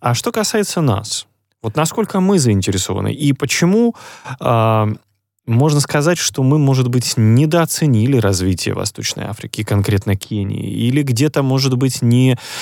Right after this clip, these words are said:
а, вкладывали туда достаточно сил и средств, как в другие, например, страны, там, Северной Африки, да? Мы, может, так активно не занимались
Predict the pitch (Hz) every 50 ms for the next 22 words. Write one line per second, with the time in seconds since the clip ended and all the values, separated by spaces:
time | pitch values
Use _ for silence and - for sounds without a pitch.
0 | - - - - - 117 110 110 107 107 104 101 - - 117 120 127 135 131 127
1 | 120 117 117 113 - 113 113 113 110 113 110 - - 117 110 - - - - 110
2 | 104 - - 139 135 131 123 113 - - 107 101 98 101 - - - - - -
3 | 107 107 92 95 98 92 113 117 120 110 104 104 107 101 101 98 95 98 98 92
4 | - 98 95 95 - - - 107 110 104 95 95 92 92 - - - 120 107 92
5 | 92 87 92 92 92 95 98 - - - - 104 104 104 104 107 98 98 98 98
6 | 95 - - - 98 98 - 107 95 - - - 120 110 101 101 98 98 95 101
7 | 104 107 107 120 156 180 165 131 -